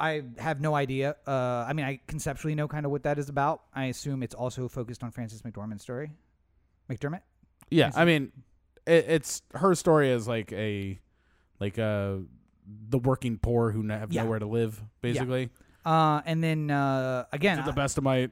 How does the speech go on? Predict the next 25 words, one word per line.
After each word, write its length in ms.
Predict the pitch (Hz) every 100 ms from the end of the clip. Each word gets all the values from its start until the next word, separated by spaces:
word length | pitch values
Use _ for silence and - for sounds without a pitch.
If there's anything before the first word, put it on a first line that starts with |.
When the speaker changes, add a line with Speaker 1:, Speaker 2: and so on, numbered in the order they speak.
| _
Speaker 2:
I, 180 | 135 139 -
I've 80 | 147
been 120 | 156
trying 280 | 143 151 147
to 100 | 127
avoid. 480 | 117 117 113 104 98 - _
Speaker 1:
Me 200 | 175 190
too, 240 | 262 339 156
'cause 160 | - 170
I 80 | 165
Speaker 2:
<laughs> 140 | 170
Speaker 1:
really 200 | 180 208
wanna 180 | 196 196
see 180 | - 196
it 20 |
in 60 |
the 80 | 190
theater. 360 | 180 262 208 -
I 40 |
know 100 | 170 185
we 80 | 185
were 60 |
getting 140 | 185 180
Speaker 2:
<laughs> 60 |
Speaker 1:
close. 120 | 208